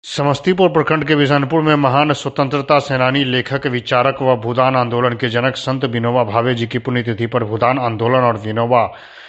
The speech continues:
जी विषयक विचार गोष्ठी आयोजित की गई। उनके तैल चित्र पर पुष्पांजलि अर्पित कर उन्हें श्रद्धा सुमन समर्पित की गई। अध्यक्षता जिला राजद प्रवक्ता राकेश कुमार ठाकुर, संचालन सरपंच संघ के प्रखंड अध्यक्ष विष्णु राय तथा धन्यवाद ज्ञापन राजद प्रखंड अध्यक्ष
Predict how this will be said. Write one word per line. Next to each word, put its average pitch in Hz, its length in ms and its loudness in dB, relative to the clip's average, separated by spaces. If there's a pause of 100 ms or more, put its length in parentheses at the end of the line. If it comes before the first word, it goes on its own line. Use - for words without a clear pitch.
(500)
जी 147 280 0
विषयक 147 460 0
विचार 135 360 2
गोष्ठी 123 340 -2
आयोजित 107 340 -2
की 98 160 -14
गई। 90 200 -12 (180)
उनके 120 280 -4
तैल 123 320 0
चित्र 117 280 -6
पर 110 140 -2
पुष्पांजलि 117 760 -2 (100)
अर्पित 120 320 -2
कर 123 160 0
उन्हें 113 200 -2
श्रद्धा 110 340 -2
सुमन 113 320 -4
समर्पित 117 540 -6
की 131 100 -4
गई। 139 240 0
अध्यक्षता 117 580 -2
जिला 107 300 0
राजद 107 360 -2
प्रवक्ता 101 400 -6
राकेश 98 320 -8
कुमार 98 220 -10
ठाकुर, 117 440 -2
संचालन 107 540 -4
सरपंच 147 540 -4
संघ 135 280 -2
के 131 200 -2
प्रखंड 127 400 -4
अध्यक्ष 117 380 -2 (420)
विष्णु 127 360 -2
राय 135 240 2
तथा 120 300 -2
धन्यवाद 120 600 0
ज्ञापन 117 340 -2
राजद 127 420 -2
प्रखंड 117 400 -6
अध्यक्ष 107 360 -4